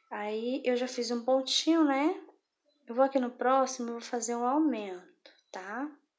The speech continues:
Dois pontos baixos juntos. Então, essa carreirinha aqui de número três, a gente vai tá fazendo essa sequência aqui, ó.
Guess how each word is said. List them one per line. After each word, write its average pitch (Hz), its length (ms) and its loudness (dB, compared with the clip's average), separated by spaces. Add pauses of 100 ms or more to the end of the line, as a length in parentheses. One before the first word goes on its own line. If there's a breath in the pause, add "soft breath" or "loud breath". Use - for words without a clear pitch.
(720)
Dois 208 180 -10
pontos 226 240 -10
baixos 208 340 -8
juntos. - 560 -12 (720 loud breath)
Então, 226 280 -4
essa 370 260 0
carreirinha 277 380 2
aqui 240 160 -10
de - 160 -10
número 202 320 -10
três, 233 600 -2
a 214 80 -8
gente 220 160 -8
vai 247 120 -2
tá 247 100 -6
fazendo 247 380 -2
essa 254 200 -2
sequência 277 640 -2
aqui, 226 220 -12
ó. 185 60 -14